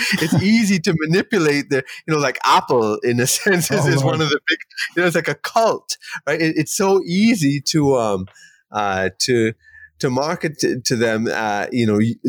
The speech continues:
Speaker 1: by tapping into their irrational side,
Speaker 2: Yes.
Speaker 1: um, and they don't even know it. And, and, and this understanding of,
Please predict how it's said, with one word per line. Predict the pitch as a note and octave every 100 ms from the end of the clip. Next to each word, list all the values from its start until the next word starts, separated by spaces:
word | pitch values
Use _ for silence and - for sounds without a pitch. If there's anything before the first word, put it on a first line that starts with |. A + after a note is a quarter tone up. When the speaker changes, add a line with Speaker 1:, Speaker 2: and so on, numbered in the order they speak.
| A2
Speaker 1:
by | A2 A2+
tapping | B2 - F3+ F#3+ F3 D#3+
into | G3 G#3 G3+
their | D3 B2+ A#2+
irrational | A#2 G#2+ G#2 - G#2 G2+
side, | - F2+ E2+ D#2 E2 - - -
Speaker 2:
Yes. | B2 B2+ A2+
Speaker 1:
um, | -
and | A#2+ B2+
they | C#3+ C#3+
don't | D#3
even | D3 C3+ A#2
know | A#2 A#2 G2+
it. | D#2+ _ -
And, | A#2+ B2+
and, | D3 -
and | C#3+ C#3
this | F3+ -
understanding | D3 D3+ D3+ - - B2 C#3 C#3+ G2+ F#2+ - _ -
of, | C3+ B2+ G2+ -